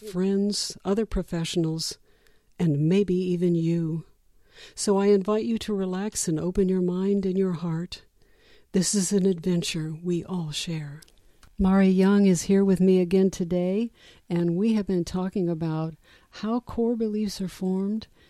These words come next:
and how we can transform ourselves by going back to our core beliefs and identifying them and transforming them so that we can go from feelings of not feeling worthy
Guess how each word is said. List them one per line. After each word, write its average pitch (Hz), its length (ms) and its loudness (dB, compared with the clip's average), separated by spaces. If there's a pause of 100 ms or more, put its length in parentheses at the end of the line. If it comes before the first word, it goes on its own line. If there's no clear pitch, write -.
(100)
and 165 180 -2
how 196 180 -2
we 208 140 -2
can 175 180 -2
transform 185 640 -2
ourselves 165 920 -6 (420)
by 170 200 -4
going 185 320 -2
back 185 240 -4
to 175 200 -8
our 165 120 -6
core 175 280 -4
beliefs 175 480 -6
and 151 160 -4
identifying 175 680 -2
them 180 200 -2
and 170 200 -4
transforming 190 880 -2
them 151 280 -6 (440)
so 202 240 -2
that 185 220 -2
we 202 180 0
can 196 220 0
go 196 300 0
from 180 220 -4
feelings 185 540 0
of 165 140 -6
not 160 260 -2
feeling 160 420 -2
worthy 196 520 0